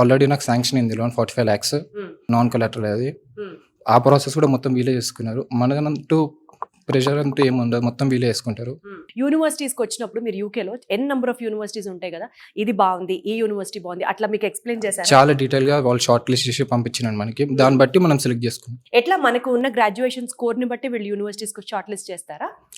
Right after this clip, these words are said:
Speaker 1: లే, మనము చెప్పిన దాన్ని బట్టి కూడా చేస్తారండి.
Speaker 2: అంటే ఇప్పుడు మీరు ఏమేం గోల్ కావాలని చెప్పారు?
Speaker 1: నేను యూనివర్సిటీస్ నేను కొన్ని సెలెక్ట్ చేసిన, దానికి వాళ్ళు అప్లికేషన్ పెట్టి అడ్మిట్ వచ్చింది.
Speaker 2: అచ్చా, మీరు కూడా హోంవర్క్ చేసుకొచ్చారు అయితే. And వీళ్ళు list of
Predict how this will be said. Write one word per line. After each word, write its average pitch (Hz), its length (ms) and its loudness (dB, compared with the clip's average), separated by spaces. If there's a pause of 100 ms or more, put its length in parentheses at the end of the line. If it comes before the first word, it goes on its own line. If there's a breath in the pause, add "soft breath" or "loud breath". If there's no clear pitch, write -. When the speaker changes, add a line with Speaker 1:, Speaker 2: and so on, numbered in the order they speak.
(120)
Speaker 1:
లే, 143 80 2 (160)
మనము 143 260 2 (200)
చెప్పిన 139 260 -4
దాన్ని 143 120 -2
బట్టి 143 140 -4
కూడా 123 140 2
చేస్తారండి. 110 400 -8 (180)
Speaker 2:
అంటే 233 180 -2
ఇప్పుడు 233 200 -6
మీరు 226 200 0
ఏమేం 269 220 4 (100)
గోల్ 233 240 0
కావాలని 208 400 -4
చెప్పారు? 180 320 -14 (280)
Speaker 1:
నేను 139 180 4
యూనివర్సిటీస్ 139 580 0
నేను 123 220 2
కొన్ని 123 220 4
సెలెక్ట్ 127 240 0
చేసిన, 139 300 -2
దానికి 131 260 2 (120)
వాళ్ళు 120 180 2
అప్లికేషన్ 123 420 0
పెట్టి 131 140 0 (160)
అడ్మిట్ 120 300 0
వచ్చింది. 104 260 -6 (400 loud breath)
Speaker 2:
అచ్చా, 240 140 -2 (100)
మీరు 302 220 4
కూడా 330 160 4
హోంవర్క్ 247 380 2
చేసుకొచ్చారు 208 540 -4
అయితే. 170 180 -8 (520)
And 381 100 0 (100)
వీళ్ళు 311 240 4 (400)
list 269 180 -4
of 269 80 -2